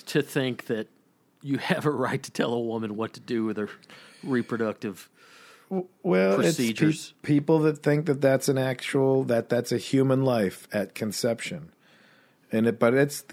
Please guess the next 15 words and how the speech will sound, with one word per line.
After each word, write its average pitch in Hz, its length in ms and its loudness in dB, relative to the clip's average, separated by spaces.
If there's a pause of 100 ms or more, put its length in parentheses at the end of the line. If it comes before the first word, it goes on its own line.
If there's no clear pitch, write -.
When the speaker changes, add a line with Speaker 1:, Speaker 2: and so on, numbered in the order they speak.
Speaker 2:
again, 151 400 4
like, 107 220 0
then 127 220 2
where 139 340 4
are 170 60 4
the 165 100 2
programs 147 680 0
for - 160 -2
when 131 220 0
that 131 180 -2
child 117 400 0
is 101 100 -4
born 95 400 -2
to - 160 -6
ensure 80 640 -4